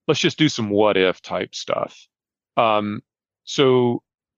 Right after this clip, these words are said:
in a rising rate en-, environment, let's talk about a normal recap cycle for an enterprise level D S O, because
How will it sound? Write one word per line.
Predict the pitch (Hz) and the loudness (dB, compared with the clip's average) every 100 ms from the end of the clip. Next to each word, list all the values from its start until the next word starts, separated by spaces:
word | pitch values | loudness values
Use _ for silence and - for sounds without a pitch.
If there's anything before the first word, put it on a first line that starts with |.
| _ _ _ - | _ _ _ -2
in | 156 | 0
a | 170 | 2
rising | 139 131 131 117 104 | 2 2 2 -2 -2
rate | 104 104 104 - | 0 0 -2 -4
en-, | 120 123 | -8 -6
environment, | - 113 98 95 101 95 98 | -4 -2 0 0 0 -2 -4
let's | 113 127 135 | 0 0 -2
talk | - 143 127 | -4 -2 -2
about | 123 101 98 95 92 _ _ _ | -2 0 2 2 0 _ _ _
a | 117 | -6
normal | 107 110 107 107 101 98 | -4 -2 0 2 2 0
recap | - 101 110 113 - 110 90 - | -2 -4 -2 -2 0 2 2 -2
cycle | - - 107 107 - 98 52 - _ _ _ _ | -6 -2 0 0 -2 -4 -4 -6 _ _ _ _
for | - 104 | 0 2
an | 104 | 2
enterprise | 101 92 - 101 90 90 | 0 -2 0 2 2 0
level | 92 90 | -2 -2
D | 87 95 87 | -2 -2 0
S | 92 - | 0 -2
O, | - - - _ _ | -6 -8 -12 _ _
because | 127 127 120 - | -2 0 0 -2